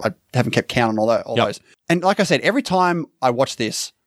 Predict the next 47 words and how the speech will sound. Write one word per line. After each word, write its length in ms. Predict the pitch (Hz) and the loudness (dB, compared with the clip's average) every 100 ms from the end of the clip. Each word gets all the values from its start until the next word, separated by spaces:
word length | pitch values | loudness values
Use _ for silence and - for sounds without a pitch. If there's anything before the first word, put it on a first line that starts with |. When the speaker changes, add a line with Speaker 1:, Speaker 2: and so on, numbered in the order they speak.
| _ - | _ -6
Speaker 1:
most 320 | 127 160 151 | 0 2 2
of 60 | |
the 80 | 139 | 0
time, 80 | 117 | 2
I 80 | 131 | 0
find 360 | - 160 160 | 2 2 2
something 240 | 143 143 120 | 2 0 0
new. 120 | 117 | 0
Like 160 | 127 147 | 0 2
I 60 | |
mentioned 260 | 147 135 131 | 2 0 -2
to 40 | 123 | -4
you 80 | |
before 220 | 117 - 117 | -4 0 0
about 180 | 101 | 0
the, 140 | - 117 - | -2 -4 0
the 80 | 120 | 2
multiple 460 | 120 127 143 127 | 4 2 0 -4
hands. 260 | 113 117 107 | -2 -2 -2
I 60 | |
saw 180 | 104 151 | 0 2
that. 140 | 139 123 - | 4 2 -2
I, 120 | 123 | -2
the 200 | 127 123 | -2 -8
first 280 | - 196 190 | 0 0 4
time 100 | 170 | 2
I'd 80 | 147 | 4
seen 200 | 143 123 | 2 2
that 180 | 101 | 0
was 260 | 117 113 110 - - | -2 -2 -4 -12 -4
the 80 | |
last 240 | 120 117 - | 2 2 2
time 100 | 113 | -2
I 40 | |
watched 260 | 107 104 - | 0 -2 -4
it. 120 | 85 - | -8 -8
Speaker 2:
I've 140 | 117 | -2
gotta 220 | 220 240 | 0 2
have 100 | 147 | 2
a 60 | 98 | 2
look 180 | 98 - | 2 0
at 100 | - | 0
that. 180 | 87 - | -4 -2
Speaker 1:
It's 160 | 131 - | -6 -2
really 400 | 131 160 127 107 | 2 4 2 0
good. 260 | 107 92 | -2 0
Like, 120 | 127 | 0